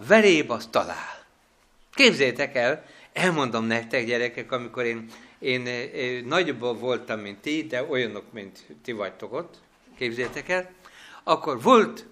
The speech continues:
ö, egy, ö, szomszéd bácsi, nagyon nagy úgynevezett szénás csőrje volt,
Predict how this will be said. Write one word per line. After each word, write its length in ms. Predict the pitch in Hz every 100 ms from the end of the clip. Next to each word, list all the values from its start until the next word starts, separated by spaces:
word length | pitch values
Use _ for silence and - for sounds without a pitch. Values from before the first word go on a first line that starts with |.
| - _
ö, 300 | 143 131 127 - -
egy, 280 | 127 120
ö, 460 | 123 120 120 120 127 - - 60 62 -
szomszéd 540 | - 214 175 - 120
bácsi, 600 | 113 214 220 - 143 113 - - _
nagyon 500 | 127 170 233 220 165
nagy 320 | 143 135 127
úgynevezett 460 | 151 135 117 117 110
szénás 640 | - 170 170 131 107 95
csőrje 340 | - 180 233 208
volt, 480 | 175 151 127 -